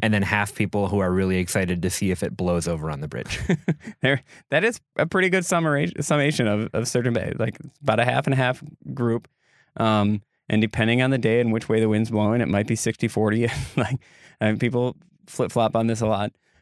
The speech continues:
Speaker 2: Um, now, since it moved over to the east side, it has gotten a new roof and, uh, a number of stabilization upgrades and small repairs. Um, so it should be very stable.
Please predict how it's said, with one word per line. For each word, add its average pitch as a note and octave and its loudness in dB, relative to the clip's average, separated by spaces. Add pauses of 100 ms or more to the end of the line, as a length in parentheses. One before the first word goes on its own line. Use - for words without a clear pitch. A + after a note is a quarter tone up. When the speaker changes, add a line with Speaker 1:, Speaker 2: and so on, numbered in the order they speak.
(100)
Speaker 2:
Um, G#2+ 0 (560)
now, B2 2
since D#3 0
it E3 -2
moved C#3+ 0
over C3 2
to B2 0
the A2 0
east - 0
side, G2+ -2 (140)
it A2 -2
has A2+ -2
gotten G#2+ 0 (160)
a G2+ -6
new G2+ -4
roof B2 -4 (200)
and, G2+ -4 (460)
uh, F2+ -2
a - -4
number A2 2
of G2+ 0 (380)
stabilization G#2 0 (100)
upgrades G#2+ -2
and G2 -2 (380)
small G#2 0
repairs. G#2 0 (400)
Um, F#2+ 0 (220)
so A2 0
it A2 0
should A2+ 0
be B2 2
very A2 2
stable. A#2+ 0